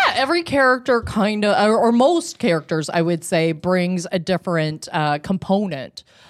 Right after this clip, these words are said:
a different aspect where it's not constantly our problem solvers being like, "No, we're the heroes." Even though they do have a couple of heroic moments, which I love, very essential. But yeah, it's kind of everybody.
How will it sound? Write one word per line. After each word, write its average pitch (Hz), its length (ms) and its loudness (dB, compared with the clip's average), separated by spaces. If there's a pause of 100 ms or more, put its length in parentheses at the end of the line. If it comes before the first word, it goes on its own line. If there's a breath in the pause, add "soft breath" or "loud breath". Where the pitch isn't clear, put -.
a 196 80 0
different 185 300 0
aspect 151 600 -2
where 156 380 0
it's 170 260 -6
not 170 300 -2
constantly 156 640 -4
our 139 160 -2
problem 147 320 -2
solvers 139 540 -4
being 143 200 -8
like, 139 160 -8
"No, 165 160 -2
we're 160 220 0
the 151 100 -2
heroes." 139 840 -4 (340 soft breath)
Even 208 220 -2
though 196 100 0
they 175 140 -2
do 240 240 -2
have 262 120 0
a 247 40 -2
couple 208 260 -2
of 185 220 0
heroic 151 440 0
moments, 262 460 2
which 170 140 -4
I 151 100 -2
love, 202 400 2
very 160 300 -2
essential. 156 720 0 (340 soft breath)
But 285 100 2
yeah, 539 120 4
it's 151 80 -6
kind 226 140 0
of 175 80 0
everybody. 170 680 0